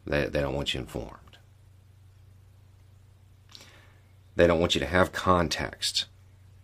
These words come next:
Most of the pundits who go around just asking questions, they're intentionally leaving out context.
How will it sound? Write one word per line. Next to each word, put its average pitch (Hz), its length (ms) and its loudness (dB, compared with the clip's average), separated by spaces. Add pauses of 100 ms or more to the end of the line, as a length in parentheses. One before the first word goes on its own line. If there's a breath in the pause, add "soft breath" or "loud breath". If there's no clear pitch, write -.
(800)
Most 92 460 4
of 85 340 0
the 80 460 2 (760 soft breath)
pundits - 600 -4 (260)
who 80 120 -2
go 78 180 2
around 71 480 -2 (680 loud breath)
just 78 360 2
asking 71 440 -4
questions, - 680 -4 (1800 soft breath)
they're 80 960 4
intentionally 80 960 0 (500)
leaving 73 260 -2
out 71 200 -4
context. - 840 -6